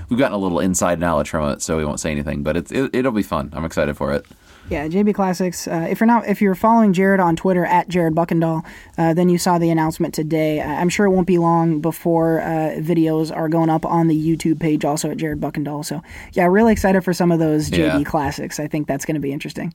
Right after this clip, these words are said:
Speaker 1: Yeah.
Speaker 2: Where were we? Reviews. Yeah, so one of the movies I saw, I went to the theater to see the movie Thoroughbreds, um, which I don't think really anybody has heard of. It stars Olivia Cooke and Anya Taylor-Joy. Anya Taylor-Joy, you're gonna remember most recently from Split.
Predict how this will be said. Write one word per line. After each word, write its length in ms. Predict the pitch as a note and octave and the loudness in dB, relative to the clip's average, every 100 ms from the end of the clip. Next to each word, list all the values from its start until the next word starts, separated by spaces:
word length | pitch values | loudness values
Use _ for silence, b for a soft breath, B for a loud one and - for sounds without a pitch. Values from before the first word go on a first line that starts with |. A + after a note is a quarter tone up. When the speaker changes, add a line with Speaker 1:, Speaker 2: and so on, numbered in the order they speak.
| _ | _
Speaker 1:
Yeah. 240 | - E2 D#2 - _ _ _ _ | -2 -2 -2 -8 _ _ _ _
Speaker 2:
Where 160 | F#3+ | 0
were 180 | F3+ E3+ | 2 2
we? 200 | D#3 D#3 _ _ _ | 0 -4 _ _ _
Reviews. 540 | - F3+ F#3 E3+ D3+ - - - _ | -2 2 4 2 0 -8 -16 -20 _
Yeah, 200 | A3 G3+ | 0 0
so 380 | D3+ G#3 G3+ F#3+ | 0 2 4 4
one 240 | E3+ F#3 C4 | 4 4 4
of 40 | |
the 60 | C#4 | 4
movies 240 | A#3 G#3 | 4 4
I 100 | F3+ | 2
saw, 260 | - F3 D#3+ | 0 0 2
I 100 | F3 | 2
went 240 | F#3+ F3+ | 2 0
to 100 | - | -4
the 100 | F3+ | -4
theater 280 | E3 F#3 F#3+ | 0 0 2
to 120 | F3 | 0
see 180 | E3+ - | 0 0
the 80 | F3 | 2
movie 220 | F3 E3 | 4 2
Thoroughbreds, 960 | D3+ - E3+ F#3+ G#3 A3 A#3 B3 - - B B B B B | 0 0 2 4 4 4 2 0 -6 -18 B B B B B
um, 260 | F3 E3 E3 | 0 2 2
which 380 | E3+ E3+ - - - _ _ - | 2 0 -4 -14 -20 _ _ -4
I 80 | F3+ | 0
don't 140 | B3 | 2
think 160 | A#3+ F3 | 2 2
really 260 | F#3 F#3 | 2 2
anybody 340 | F3 E3+ E3 D#3+ | 2 2 0 0
has 140 | D3+ | -2
heard 200 | - F3 | -4 -2
of. 200 | D3+ D3+ B - | -4 -8 B -6
It 100 | F3 | 0
stars 200 | A3+ G3+ | 2 4
Olivia 380 | F#3 G3+ A#3 | 4 4 2
Cooke 300 | G#3 G3+ G3+ - | 2 0 0 0
and 240 | F3 E3+ | 0 2
Anya 300 | D#3+ E3+ F3+ | 2 2 2
Taylor-Joy. 680 | F3 F3+ F3 D#3+ D3 C#3+ F3+ B B F#3+ | 0 0 2 0 -2 -2 -4 B B 2
Anya 240 | G#3 C4 | 4 4
Taylor-Joy, 480 | B3+ A3+ G#3 F#3 G3 | 4 4 4 4 4
you're 160 | F#3 | 4
gonna 140 | F3+ F3+ | 4 4
remember 340 | F3+ F3+ F3+ | 4 4 4
most 260 | F3 E3+ - | 2 2 0
recently 300 | E3 - E3+ | -2 0 -2
from 180 | - D3 | -4 -4
Split. 420 | - D3 E3+ | -4 0 -2